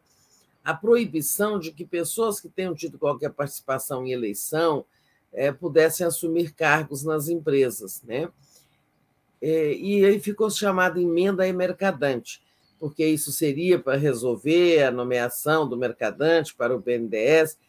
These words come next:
embora o Mercadante tenha sido presidente da Fundação Padre Anchieta e não coordenador de campanha de Lula, né? Mas não é só esse o problema das lei, da lei das estatais.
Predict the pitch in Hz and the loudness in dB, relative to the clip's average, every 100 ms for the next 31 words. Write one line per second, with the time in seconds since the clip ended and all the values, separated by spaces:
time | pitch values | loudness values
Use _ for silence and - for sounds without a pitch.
0 | _ _ 262 285 175 143 160 170 160 156 | _ _ -2 0 2 4 4 2 0 0
1 | 156 - 120 123 - - 160 151 - 127 | 0 0 -2 -4 -6 -4 0 0 -2 -6
2 | 135 135 139 143 123 123 127 - 139 147 | -6 -6 -4 -4 -4 -4 -4 -6 -6 -4
3 | 135 127 - 123 135 120 113 135 - 139 | -2 -2 -4 -4 0 0 -2 -6 -4 0
4 | 156 180 170 190 190 185 175 185 160 160 | 0 0 0 0 0 0 0 0 0 -2
5 | 147 - 160 151 156 151 175 170 165 135 | -4 -4 -4 -2 -2 -2 2 4 4 4
6 | - _ _ _ - 113 143 - _ _ | -2 _ _ _ -8 -4 -4 -6 _ _
7 | _ _ _ _ _ 180 247 262 262 277 | _ _ _ _ _ 4 4 4 2 4
8 | 311 294 - 202 165 156 156 135 143 127 | 4 4 2 4 4 4 -2 -2 0 2
9 | 131 127 110 120 117 127 117 - 123 120 | 2 0 0 0 0 0 0 0 0 0
10 | 110 117 107 - 120 110 101 101 - | -2 -6 -8 -6 -4 -4 -6 -8 -12